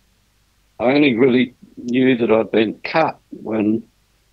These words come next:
I couldn't see out of my right eye because of the blood. Um, so it, that was easy. We, we just played on, finished the set, and, uh, went backstage, and the,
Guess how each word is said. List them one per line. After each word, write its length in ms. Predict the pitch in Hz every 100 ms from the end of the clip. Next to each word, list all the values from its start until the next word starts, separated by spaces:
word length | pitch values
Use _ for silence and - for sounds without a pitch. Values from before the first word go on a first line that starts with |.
| -
I 80 | 107
couldn't 340 | - 120 107
see 300 | - 139 131
out 140 | 117 104
of 80 | 101
my 80 |
right 380 | 107 117 110 -
eye 320 | - 220 - _ _ _ _ _ _ _ _
because 340 | - - - -
of 60 |
the 100 | 110
blood. 400 | - 143 156 - - _ - - - _ _ _ _ _ -
Um, 460 | 120 117 123 113 - _ _ _ _
so 160 | 139 139
it, 260 | 135 123 _ -
that 180 | 131 127
was 180 | 110
easy. 360 | 131 113 - -
We, 220 | 104 113
we 220 | - 107
just 280 | 101 107 -
played 280 | - 101 101
on, 320 | 110 107 107 _ - _
finished 380 | - 110 98 -
the 100 | -
set, 340 | - - - - _ _ _ _ _ _ _ _ _ -
and, 420 | 120 120 120 123
uh, 260 | 123 117 -
went 300 | 120 131 -
backstage, 720 | 117 - - 127 127 127 123 - _ _
and 340 | 147 117 113 113
the, 320 | 113 104